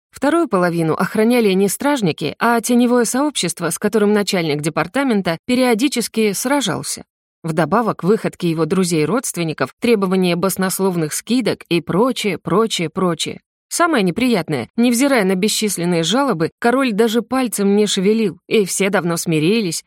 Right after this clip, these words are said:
а тут... Очень скоро слухи не только подтвердились, но и дополнились. Народ заговорил о том, что в столицу едет новый назначенец. Его вызвали из какой-то суровой заставы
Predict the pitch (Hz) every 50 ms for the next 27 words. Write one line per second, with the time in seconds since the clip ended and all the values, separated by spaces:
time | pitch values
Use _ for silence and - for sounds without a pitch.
0 | _ _ 196 185 190 180 - 165 156 170 208 208 - - _ _ _ _ _ _
1 | _ _ _ _ - 196 - - 156 151 - - - 254 262 226 156 - - 180
2 | 214 226 - - 175 165 151 - - 196 214 214 - 233 - 247 240 - 220 233
3 | 196 160 156 170 160 151 151 - - - - 170 170 170 196 190 196 185 - 185
4 | 170 165 160 151 151 156 - - - - _ _ _ - 160 160 165 190 226 214
5 | 180 185 151 165 156 165 165 190 202 185 175 175 - 202 226 208 - - 165 143
6 | - - 165 151 147 180 226 214 - 185 - - _ 175 160 190 226 190 196 180
7 | - 165 156 175 202 214 214 214 196 202 196 180 196 196 190 - - 240 208 160
8 | - - - - _ _ - 202 240 247 262 247 233 285 254 190 196 202 185 165
9 | 165 - - - 196 185 220 202 - 190 - - 220 220 220 175 165 160 143 170
10 | 170 170 - 254 262 240 208